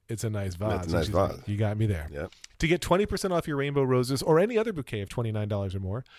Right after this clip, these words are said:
Speaker 1: go to proflowers dot com and use our code T T C A at checkout. That's proflowers dot com, and the code is T T C A. Don't wait to make someone's day. By the way, that seven-day freshness guarantee,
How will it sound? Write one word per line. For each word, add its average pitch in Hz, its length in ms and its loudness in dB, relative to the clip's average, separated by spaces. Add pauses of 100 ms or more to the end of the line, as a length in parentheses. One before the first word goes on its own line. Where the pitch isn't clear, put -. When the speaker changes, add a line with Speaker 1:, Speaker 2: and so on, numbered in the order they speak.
(160)
Speaker 1:
go 170 140 2
to 190 80 -2
proflowers 160 560 -4
dot 147 180 -6
com 165 300 -8
and 127 120 -6
use 117 140 -4
our 143 220 -2
code 120 420 -2 (240)
T 139 220 -4
T 135 240 -6
C 127 320 -4
A 151 160 -4
at 110 100 -6
checkout. 107 400 -6
That's - 160 -6
proflowers 175 540 -2
dot 202 180 -6
com, 104 300 -4
and 117 100 -6
the 117 40 -6
code 143 240 0
is 117 100 -2
T - 220 -8
T 147 180 -6
C 175 280 -6
A. 101 180 -6 (300)
Don't 180 300 2
wait 170 220 0
to - 100 -8
make 139 180 -4
someone's 120 300 -4
day. 113 240 0 (220)
By 156 100 -4
the 160 60 0
way, 135 80 -2
that 127 160 -6
seven-day 165 420 -4
freshness 131 440 -4
guarantee, 123 440 -8